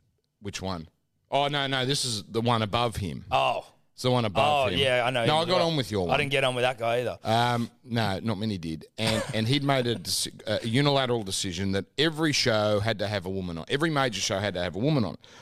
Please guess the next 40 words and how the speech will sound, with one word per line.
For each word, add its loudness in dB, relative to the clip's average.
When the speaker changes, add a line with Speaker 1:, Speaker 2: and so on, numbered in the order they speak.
Speaker 1:
World's 4
changing, 0
Triple -2
M -2
too 0
blokey, -2
we -6
gotta -4
have -2
a -2
woman -2
on -4
every -2
show. -6
Okay, -2
fine. -6
So 0
they -2
brought 4
in 0
Emma -2
Friedman -2
to -8
do 0
the -6
breakfast -2
show, -4
right? -4
I -4
think -2
Maddie -2
liked -2
her, 2
Maddie -4
Johns, -6
and -6
it -4
worked. 2
She -4
was, -4